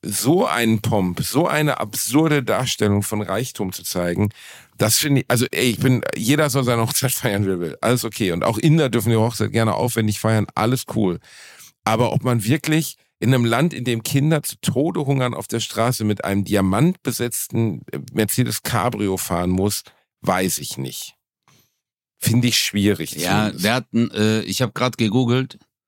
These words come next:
Speaker 2: Also, wenn das der ist, mit der Prunkhochzeit, das ist der Ambani,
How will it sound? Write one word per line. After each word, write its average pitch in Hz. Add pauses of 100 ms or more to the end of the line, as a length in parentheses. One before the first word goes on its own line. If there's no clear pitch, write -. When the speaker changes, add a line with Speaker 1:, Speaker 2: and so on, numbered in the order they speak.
(460)
Speaker 2:
Also, 92
wenn 101
das 104
der 123
ist, - (680)
mit 95
der 101
Prunkhochzeit, 135 (1000)
das 92
ist 101
der 107
Ambani, 120